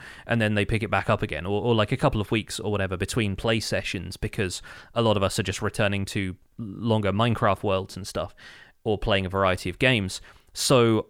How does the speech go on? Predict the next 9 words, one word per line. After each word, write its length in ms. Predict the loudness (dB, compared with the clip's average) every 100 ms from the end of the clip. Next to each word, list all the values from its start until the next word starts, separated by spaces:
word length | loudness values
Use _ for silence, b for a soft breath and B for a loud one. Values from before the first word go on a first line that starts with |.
| 0
I 100 | 0
think 260 | 2 0 0
having 380 | 0 2 2 2
some 220 | 2 0
kind 220 | 2 0
of 60 | 2
in-game 460 | 0 0 2 2
resource 540 | 2 -2 -2 -2 -2 -4
for 400 | 0 2 2